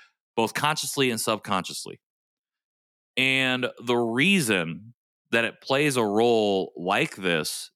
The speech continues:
is because the experience I had with adoption led to a lack or suppression of my Asian identity, which was part of who I am.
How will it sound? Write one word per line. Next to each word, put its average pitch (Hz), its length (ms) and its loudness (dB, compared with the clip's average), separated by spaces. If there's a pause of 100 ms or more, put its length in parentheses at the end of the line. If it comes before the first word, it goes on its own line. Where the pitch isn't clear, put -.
is 113 160 0
because 113 800 0 (760)
the 123 140 4
experience 151 680 0
I 117 100 2
had 120 320 -2
with 113 160 -8
adoption 104 500 -2
led 110 460 -4 (100)
to 104 340 2
a 98 120 0
lack 107 460 0
or 104 80 -10
suppression 104 640 -4
of 87 120 -4
my 90 180 -2
Asian 113 360 -2
identity, 87 600 -2 (540)
which 107 180 0
was 98 140 0
part 117 320 0
of 107 120 -2
who 110 160 -2
I 101 120 2
am. 80 340 -12